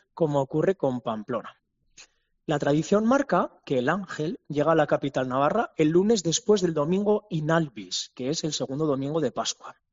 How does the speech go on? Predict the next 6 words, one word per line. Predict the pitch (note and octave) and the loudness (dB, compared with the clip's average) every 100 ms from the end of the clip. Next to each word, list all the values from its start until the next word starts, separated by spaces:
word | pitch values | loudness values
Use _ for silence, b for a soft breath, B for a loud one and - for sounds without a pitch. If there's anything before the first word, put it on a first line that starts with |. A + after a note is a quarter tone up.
| _ _ _ - | _ _ _ -18
Allí | A#2 D#3+ C4+ _ b b | -8 -4 -4 _ b b
es | D3 | -2
recibido | D#3 - D3 E3 G#3 | 0 0 -2 0 0
por | A#3+ D3 | 2 0
la | C3 | 0
imagen | C3 D3 D3 G3+ | 0 -2 2 0